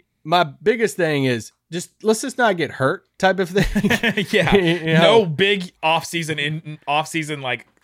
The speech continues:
Speaker 2: consuming i-, injuries in this game.
Speaker 1: <laughs> Yeah,
Speaker 2: Or
Speaker 1: yeah.
Speaker 2: in the,
Speaker 1: So,
Speaker 2: whatever,
Speaker 1: uh,
Speaker 2: how many, however many more games they play.
Speaker 1: Yeah, yeah. That, at this point, you know, 'cause that's a sucky thing about any, like, big time injuries in the conference finals. I mean, even the playoffs, but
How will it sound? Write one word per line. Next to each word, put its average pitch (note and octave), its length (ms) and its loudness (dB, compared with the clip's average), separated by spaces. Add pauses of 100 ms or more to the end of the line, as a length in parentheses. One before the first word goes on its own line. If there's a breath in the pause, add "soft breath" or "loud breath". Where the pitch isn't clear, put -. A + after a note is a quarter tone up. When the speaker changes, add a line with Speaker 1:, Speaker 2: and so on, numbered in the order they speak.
(140)
Speaker 2:
consuming C#3 560 -6
i-, B2 80 -10 (160)
injuries G#2+ 480 -10
in F#2 80 -16
this F#2 160 -18
game. E2+ 320 -20 (200)
Speaker 1:
<laughs> - 180 -16
Yeah, C3 540 -2
Speaker 2:
Or - 100 -14
Speaker 1:
yeah. A#2 180 2
Speaker 2:
in F2+ 60 -2
the, D3+ 140 -2
Speaker 1:
So, C#3 100 0
Speaker 2:
whatever, - 240 2
Speaker 1:
uh, D#3+ 40 2
Speaker 2:
how D#3 160 -2
many, G#3 180 -8
however E3+ 220 -6
many C3+ 180 -10
more A2+ 180 -12
games G#2 260 -14
they G#2+ 80 -16
play. F#2+ 320 -18 (560)
Speaker 1:
Yeah, E3 280 0
yeah. D3 260 2
That, C3+ 220 -4
at C#3+ 240 2
this E3+ 160 0
point, E3 380 -2 (300 soft breath)
you D3+ 80 -6
know, C#3 120 2
'cause C#3 160 -4
that's F3 200 0
a D#3+ 40 -6
sucky C#3+ 360 0
thing C3+ 140 0
about A2+ 240 0
any, A#2+ 220 0
like, G2 200 -6
big A#2 200 -4
time G#2 200 -2
injuries G#2+ 520 -4 (260 soft breath)
in A2+ 120 -2
the A2 60 0
conference G#2+ 380 -4
finals. A#2+ 560 0
I - 40 -6
mean, D3+ 140 2
even C#3+ 140 2
the G2 80 -10
playoffs, G#2+ 560 -2
but G2 200 -8